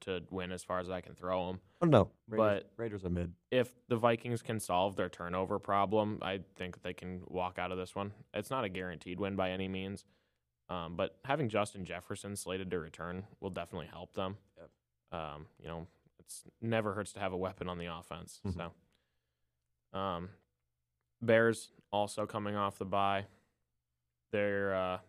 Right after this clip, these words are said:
Speaker 1: they're gonna be against the Lions, so.
Speaker 2: Watch the Lions lose this one. Detroit, if he loses this one, oh my gosh.
Speaker 1: No, Detroit's not gonna lose this one. Demo's gonna walk all over him.
Speaker 2: Hmm.
Speaker 1: Um, yeah, no, Demo's gonna walk all over him.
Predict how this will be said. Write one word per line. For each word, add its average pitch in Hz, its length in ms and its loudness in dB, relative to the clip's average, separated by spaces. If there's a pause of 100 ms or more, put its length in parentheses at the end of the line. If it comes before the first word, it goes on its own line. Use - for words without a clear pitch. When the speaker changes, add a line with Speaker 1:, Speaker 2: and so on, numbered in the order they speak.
Speaker 1:
they're 120 120 0
gonna 120 100 0
be 104 80 0
against 101 220 -4
the - 80 -12
Lions, 87 480 -6
so. 82 340 -12 (800)
Speaker 2:
Watch - 300 -4
the 95 100 2
Lions 85 480 6
lose 82 240 0
this - 240 -16
one. 90 220 4
Detroit, 113 420 0
if - 120 6
he 214 120 10
loses 90 280 12
this 87 180 -10
one, 92 280 -2
oh 139 120 -12
my 131 160 -16
gosh. - 160 -20 (280)
Speaker 1:
No, 85 220 -4
Detroit's 107 400 2
not 85 140 -6
gonna 76 240 -14
lose 80 160 -20
this 78 180 -20
one. 80 160 -8 (680)
Demo's 123 300 4
gonna 90 340 0
walk - 400 -10
all - 180 -6
over - 220 -14
him. - 80 -12 (1800)
Speaker 2:
Hmm. 113 40 0
Speaker 1:
Um, 110 400 4 (520)
yeah, - 160 -6 (100)
no, 110 180 2
Demo's 127 360 6
gonna 117 160 6
walk 104 280 8
all 95 200 8
over 92 300 4
him. 95 160 2